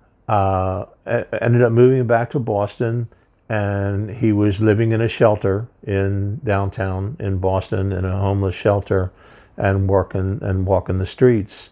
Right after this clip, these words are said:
And, uh, we would talk by cell phone, you know, we would talk on phone at least once a week, long conversations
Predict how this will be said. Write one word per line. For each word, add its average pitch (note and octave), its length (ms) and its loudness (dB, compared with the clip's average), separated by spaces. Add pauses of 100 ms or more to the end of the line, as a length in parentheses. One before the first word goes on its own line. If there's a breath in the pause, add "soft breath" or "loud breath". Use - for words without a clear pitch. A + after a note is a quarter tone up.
(420 soft breath)
And, G2+ 400 2
uh, G2 260 4
we A2 140 6
would G#2 160 2
talk G#2+ 280 2
by G2+ 200 2
cell G#2+ 380 -2
phone, G2 680 -2
you G#2+ 100 -2
know, F#2 220 0
we F#2+ 160 0
would F#2 180 -2
talk G2+ 300 0
on F#2+ 180 -2
phone G2+ 540 -2
at G2 200 -2
least A2+ 300 0
once G#2 240 -2
a G2+ 60 -2
week, G2 340 0
long G#2 300 0
conversations F#2 880 -6